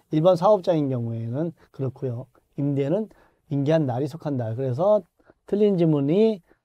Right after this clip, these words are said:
어, 니은이하고 니은은 기억, 디귿, 리을. 기억, 디귿 삼 번이 되겠네요. 삼 번이, 어, 옳은 지문으로서 삼 번을 체킹하시면 되겠네요.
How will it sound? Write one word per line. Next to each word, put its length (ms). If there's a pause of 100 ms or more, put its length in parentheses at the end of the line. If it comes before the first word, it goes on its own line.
(340)
어, 520
니은이하고 560
니은은 560
기억, 320 (400)
디귿, 300
리을. 240 (120)
기억, 320
디귿 180
삼 280
번이 220
되겠네요. 300
삼 220
번이, 440 (420)
어, 500 (800)
옳은 260
지문으로서 760 (300)
삼 220
번을 360
체킹하시면 500
되겠네요. 420